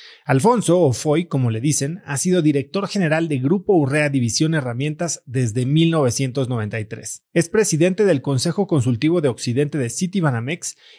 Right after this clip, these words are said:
y miembro del Consejo de Citi Private Bank Latinoamérica, del Centro de Investigación para Familias de Empresarios del ipade, del Corporativo Fragua, que son Farmacias Guadalajara, de Orlegui Sports, dueños de Santos Fútbol Club y Atlas Fútbol Club,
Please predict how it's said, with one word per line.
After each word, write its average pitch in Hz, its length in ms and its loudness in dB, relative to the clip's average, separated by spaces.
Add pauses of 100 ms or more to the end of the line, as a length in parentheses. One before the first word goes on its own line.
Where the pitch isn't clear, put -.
y 139 140 4
miembro 233 340 4
del 202 160 0
Consejo 147 420 -2
de 123 120 -2
Citi 190 240 -4
Private 160 380 0
Bank 143 320 -4
Latinoamérica, 117 880 -6 (240)
del 131 220 2
Centro 202 340 2
de 165 80 4
Investigación 143 580 -2
para 120 220 -4
Familias 127 440 -2
de 131 60 -6
Empresarios 123 580 -4
del 113 200 -6
ipade, 185 480 0 (240)
del 202 260 2
Corporativo 147 580 0
Fragua, 123 600 -2
que - 80 -16
son 117 240 -2
Farmacias 123 480 -4
Guadalajara, 120 640 0 (240)
de 131 160 4
Orlegui 175 380 4
Sports, - 720 -2
dueños 139 380 0
de 117 120 -6
Santos 151 420 -2
Fútbol 127 340 -2
Club 156 240 2
y 127 180 0
Atlas 135 300 -4
Fútbol 120 280 -8
Club, 208 320 0